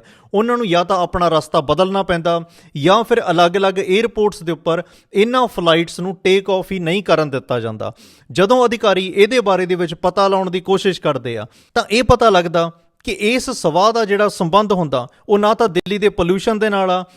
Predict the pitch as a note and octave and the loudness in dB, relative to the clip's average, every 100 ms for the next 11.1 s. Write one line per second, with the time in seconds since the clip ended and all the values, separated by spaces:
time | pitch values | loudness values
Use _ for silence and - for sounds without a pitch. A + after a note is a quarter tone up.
0 | _ C#3+ E3+ G#3+ B3 A#3 G3+ D#3 E3+ F#3 | _ 0 2 4 2 0 -4 2 2 2
1 | G3 _ _ A3+ F3+ E3 F3 F3+ G3+ F#3 | -2 _ _ 4 4 4 2 0 -2 -2
2 | F3+ F3 F#3 E3+ D#3+ E3+ F#3 F#3 D3+ C3+ | -2 -4 0 2 2 0 -4 -2 -2 -2
3 | D3+ E3 G3 F#3 D3+ D3 C3 A2 G2 - | -2 -2 0 0 2 0 -2 -6 -10 -14
4 | _ _ _ _ - A#3+ B3+ C#4 - F3 | _ _ _ _ 0 0 0 -2 0 4
5 | G3 B3 A#3+ F3 F#3 G3 G3 F3+ E3+ E3 | 4 4 2 2 0 0 0 2 2 2
6 | F3+ _ _ - D3+ F3+ A#3+ - E3+ E3+ | -2 _ _ -4 2 4 4 2 -2 0
7 | F3 F#3+ F#3 F3+ E3+ F3+ - F#3+ F3+ F3+ | 0 2 2 -2 -6 -8 -2 -2 0 2
8 | F3+ A3+ A#3 A3 G#3+ F3+ D#3 A#3 A#3 A3 | 2 0 -2 -2 0 0 2 2 2 0
9 | G3 F#3 F3+ F#3 D#3+ C3 F#3 G#3+ G#3+ _ | 0 0 -2 -4 -4 -2 -2 -4 -8 _
10 | _ - F3+ G3 G3 - A3 A3+ G#3 G#3 | _ -4 0 4 2 2 2 2 2 -2